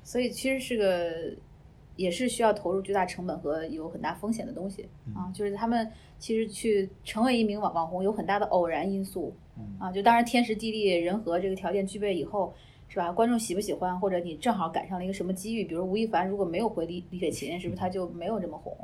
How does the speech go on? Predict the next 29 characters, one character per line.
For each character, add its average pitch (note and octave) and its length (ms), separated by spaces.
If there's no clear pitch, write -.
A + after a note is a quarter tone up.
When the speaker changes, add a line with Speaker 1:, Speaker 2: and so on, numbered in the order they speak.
Speaker 2:
嗯。 G#3 240
Speaker 1:
这 G#3 120
都， G3 140
这 G#3 240
都 A3 140
不 A3+ 80
可 - 120
控。 C4 320
Speaker 2:
是。 G#2+ 200
Speaker 1:
运 G#3+ 200
气 G3+ 140
也 F#3+ 60
很 G3 160
重 F#3 120
要。 E3+ 240
Speaker 2:
非 - 160
常 B2 120
重 F#2+ 100
要， - 60
非 G#3+ 60
常 G3 100
重 F#3 80
要。 F#3 40
Speaker 1:
嗯。 - 40
Speaker 2:
但 F3+ 100
你 D3+ 60
不 C#3 100
觉 B2+ 120
得 D3 220